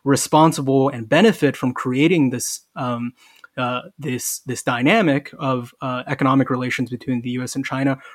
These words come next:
are actually doing just fine in the trade war. We should listen to them when, when they say they're not planning to leave.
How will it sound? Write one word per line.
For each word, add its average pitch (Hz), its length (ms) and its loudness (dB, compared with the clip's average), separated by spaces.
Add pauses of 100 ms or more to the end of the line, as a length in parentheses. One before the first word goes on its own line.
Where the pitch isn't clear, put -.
are 143 140 2
actually 175 360 4
doing 143 380 6
just 139 320 -2
fine 139 380 0
in 139 180 2
the 131 80 4
trade 143 320 0
war. 123 180 -2
We 120 120 -6
should 135 180 -4
listen 170 280 2
to 135 100 -4
them 127 260 -2
when, 127 160 -4
when 135 140 0
they 143 120 2
say 165 200 -2
they're 143 120 0
not 143 280 -2
planning 135 300 0
to 127 100 -10
leave. 135 420 0